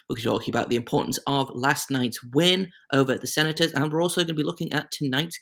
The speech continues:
game against the Washington Capitals and what the Blue Jackets have to do to beat them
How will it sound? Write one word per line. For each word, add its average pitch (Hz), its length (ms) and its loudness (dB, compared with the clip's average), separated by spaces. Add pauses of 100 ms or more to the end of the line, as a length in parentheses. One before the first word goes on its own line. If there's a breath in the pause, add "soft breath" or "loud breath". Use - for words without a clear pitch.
game 147 280 -4
against 143 380 -6
the 139 60 -6
Washington 139 360 -8
Capitals 160 420 -4 (380 loud breath)
and 143 300 4
what 147 160 4
the 147 80 -6
Blue 143 120 4
Jackets 151 380 -4
have 135 160 -8
to - 80 -6
do 131 380 2
to 127 320 -4
beat 139 260 2
them 135 380 4